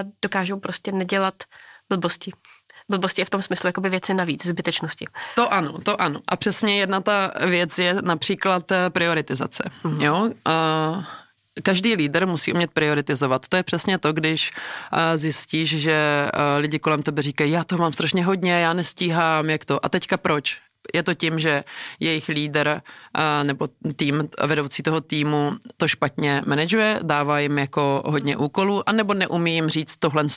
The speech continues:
Speaker 2: je priorita, musíš tohle dělat jako první a pak tohleto a pak tohleto." A oni to tam, a, právě zase hezky ukazujou, kdy, a, byli zase v nějakém, v nějakém domě, a, protože byli vysláni někoho tam zlikvidovat.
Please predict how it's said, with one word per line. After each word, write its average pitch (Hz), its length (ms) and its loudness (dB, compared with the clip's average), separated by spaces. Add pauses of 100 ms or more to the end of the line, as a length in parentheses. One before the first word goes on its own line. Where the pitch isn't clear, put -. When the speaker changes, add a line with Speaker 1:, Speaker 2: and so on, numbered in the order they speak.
Speaker 2:
je 151 60 2
priorita, 143 500 2
musíš 139 300 0
tohle 143 240 0 (180)
dělat 139 180 2
jako 139 180 0
první 139 460 0
a 147 80 -2
pak - 220 -2
tohleto 139 520 0
a - 40 -4
pak - 220 -2
tohleto." 139 400 -2 (640)
A 170 80 2
oni 202 160 2
to 202 100 0
tam, 196 260 0
a, 175 220 2
právě 170 340 2
zase 170 220 0
hezky 175 300 -2
ukazujou, 202 520 2
kdy, 160 360 2 (520)
a, 143 360 2
byli 147 400 0 (300)
zase 160 240 0
v 143 80 -4
nějakém, 143 540 2 (100)
v 151 80 0
nějakém 151 400 0
domě, 160 560 2
a, 143 320 0
protože 143 540 0
byli 147 200 0
vysláni 151 600 2
někoho 143 300 -2
tam 139 180 2
zlikvidovat. 175 680 2